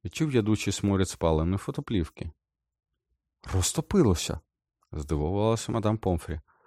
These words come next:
«Все розтопилося!» «Що це означає, Албусе?» наполегливо запитала професорка МакГонагал.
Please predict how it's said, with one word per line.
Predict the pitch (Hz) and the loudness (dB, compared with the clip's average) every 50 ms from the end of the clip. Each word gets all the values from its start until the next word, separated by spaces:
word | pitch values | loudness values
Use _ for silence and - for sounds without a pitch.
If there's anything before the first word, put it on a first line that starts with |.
| _ _ _ | _ _ _
«Все | - - - - 208 196 | -8 -6 2 4 4 4
розтопилося!» | - 110 - - - 98 - - 92 85 80 78 - - - 78 - _ _ _ _ _ _ _ _ _ _ _ _ _ _ _ _ _ | 4 2 0 -2 -4 -6 -2 -2 0 0 0 -2 -4 -8 -10 -12 -12 _ _ _ _ _ _ _ _ _ _ _ _ _ _ _ _ _
«Що | - - - - 107 85 | -10 -8 0 2 2 2
це | - - - 139 | 2 0 0 2
означає, | 143 131 - - 170 156 - - 208 208 143 95 80 | 2 2 4 4 2 2 4 2 4 4 6 6 4
Албусе?» | - - 120 147 165 147 107 92 - - - 78 76 - _ _ _ _ _ _ _ _ _ - | 2 2 4 4 4 4 2 0 -4 -4 -4 -6 -6 -8 _ _ _ _ _ _ _ _ _ -4
наполегливо | 82 78 - 85 82 85 82 104 123 127 123 | -4 -2 0 2 2 2 2 2 2 0 2
запитала | 107 113 - - - - 76 78 80 | 0 -2 -2 -2 -2 0 2 2 0
професорка | - - 90 - - 90 87 - - - - - | 0 -2 -6 -2 -2 -2 -2 -2 -6 -10 -6 -2
МакГонагал. | 98 101 110 104 110 113 101 82 73 73 76 71 73 | -2 0 0 2 2 2 2 2 0 -4 -6 -8 -10